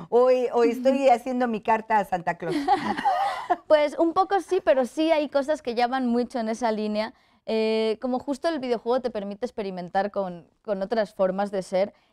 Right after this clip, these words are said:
Speaker 2: y hay muchos juegos que trabajan como un poco con eso. A nivel de sexualidad hay experimentos interesantes, por ejemplo, hay uno que se llama Dysphoria, que es el, eh, como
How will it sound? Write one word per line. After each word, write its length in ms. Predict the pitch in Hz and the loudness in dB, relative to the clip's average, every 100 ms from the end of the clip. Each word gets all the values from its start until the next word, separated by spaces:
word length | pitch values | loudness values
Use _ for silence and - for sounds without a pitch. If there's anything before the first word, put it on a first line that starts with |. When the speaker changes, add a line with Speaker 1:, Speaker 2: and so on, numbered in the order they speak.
| - | -2
Speaker 2:
y 100 | 220 | 0
hay 140 | 254 | 0
muchos 300 | 254 247 247 | -2 -6 -8
juegos 260 | - 196 - | -4 -4 -6
que 80 | |
trabajan 460 | 202 170 180 185 180 | -8 -4 -4 -6 -14
como 440 | 170 165 165 101 - | -14 -14 -14 -16 -16
un 160 | 185 185 | -10 -6
poco 220 | 196 202 | -4 -4
con 140 | 190 | -2
eso. 220 | 214 202 - | -4 -6 -8
A 80 | |
nivel 280 | 202 214 226 | -4 -2 -2
de 80 | 294 | -2
sexualidad 560 | 302 254 247 208 202 214 | -4 -4 -6 -6 -2 -2
hay 160 | 233 | -2
experimentos 580 | 226 208 196 196 190 220 | -6 -6 -8 -8 -8 -10
interesantes, 680 | 208 190 180 214 220 220 220 | -10 -10 -8 -4 -4 -4 -10
por 160 | - 180 | -10 -12
ejemplo, 340 | - 190 214 | -10 -10 -6
hay 140 | 202 | -6
uno 120 | 202 202 | -6 -10
que 60 | |
se 60 | - | -10
llama 180 | 190 190 | -10 -10
Dysphoria, 560 | 180 - 220 233 247 - _ _ _ _ _ | -10 -4 -2 0 -2 -6 _ _ _ _ _
que 420 | - 185 180 175 | -2 2 2 2
es 100 | 180 | 0
el, 120 | 208 190 | -2 0
eh, 280 | 175 170 - | 0 -2 -8
como 320 | 180 170 | -10 -8